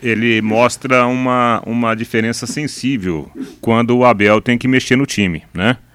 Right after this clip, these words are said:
E ontem o Palmeiras já entrou mudado, sem o Danilo, que é uma base importantíssima pro meio campo, é o primeiro homem do meio campo, e sem o Gustavo Scarpa. E nós comentamos aqui, eu acho que há dois ou três programas, né, sobre o, o gr-, o grande ano do,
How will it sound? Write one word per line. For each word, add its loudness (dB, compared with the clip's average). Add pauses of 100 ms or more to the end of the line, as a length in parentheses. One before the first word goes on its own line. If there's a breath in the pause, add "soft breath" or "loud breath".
(300 loud breath)
E 4
ontem 0
o -2
Palmeiras 0 (140)
já -4
entrou 0
mudado, -2 (520 soft breath)
sem 0
o 2
Danilo, 0 (360)
que -10
é -4
uma 0
base 0
importantíssima -2
pro -6
meio 0
campo, -4
é 2
o 0
primeiro 0
homem 0
do -6
meio -2
campo, -4 (300 loud breath)
e -2
sem 0
o 0
Gustavo 0
Scarpa. -2 (140)
E -8
nós -2
comentamos -6
aqui, -6
eu -6
acho -12
que -10
há -6
dois -6
ou -6
três -8
programas, -8
né, -8
sobre -6 (460 soft breath)
o, -8
o -6
gr-, -2
o -4
grande -2
ano 0
do, -4